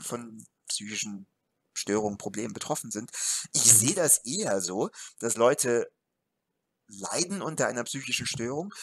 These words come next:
Speaker 1: und aber ganz, ganz große Scheu haben, das in welcher Form auch immer anzusprechen. Also, dass das eher verheimlicht wird, weil es nicht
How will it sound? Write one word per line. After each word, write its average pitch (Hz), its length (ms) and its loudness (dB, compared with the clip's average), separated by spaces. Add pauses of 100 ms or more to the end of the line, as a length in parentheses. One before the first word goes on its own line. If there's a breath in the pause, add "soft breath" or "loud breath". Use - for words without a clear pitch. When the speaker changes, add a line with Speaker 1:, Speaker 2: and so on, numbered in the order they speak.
(140 loud breath)
Speaker 1:
und 123 220 -6 (440)
aber 151 300 6
ganz, 131 380 0
ganz 170 200 0
große 131 260 -2
Scheu 190 320 -2
haben, 127 300 -2
das 123 220 0
in 104 220 -10
welcher 208 260 -6
Form 190 220 -6
auch 170 120 -4
immer 180 320 -8
anzusprechen. - 880 -8 (380 loud breath)
Also, 110 220 -2
dass 131 300 4
das 143 160 -2
eher 160 220 0
verheimlicht 156 580 -6
wird, 113 240 -6
weil 151 200 -4
es 151 220 -4
nicht 160 260 -8